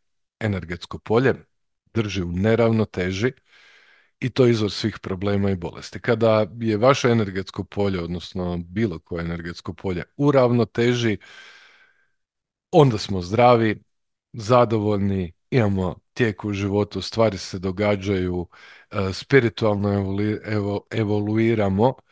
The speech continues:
i to je ono što hoćemo postići kroz ovaj rad, znači preuzeti svoje energetsko polje u svoje ruke, za to postoje znanja.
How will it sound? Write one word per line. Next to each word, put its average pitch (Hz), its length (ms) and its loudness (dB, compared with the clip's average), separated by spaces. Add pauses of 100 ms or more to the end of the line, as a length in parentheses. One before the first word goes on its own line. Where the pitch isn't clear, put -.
(640)
i 110 340 -2
to 123 100 2
je 117 60 6
ono 113 140 2
što - 160 -4
hoćemo 107 320 0
postići 101 540 0
kroz 87 460 -8
ovaj 90 280 -6
rad, 107 280 4
znači 92 560 -6
preuzeti 104 460 -2
svoje 131 280 4
energetsko 95 460 -2
polje 92 300 -4
u 90 40 -6
svoje 90 320 -6
ruke, 107 340 -4
za 90 140 -6
to 87 140 -8
postoje 82 460 -10
znanja. 110 420 2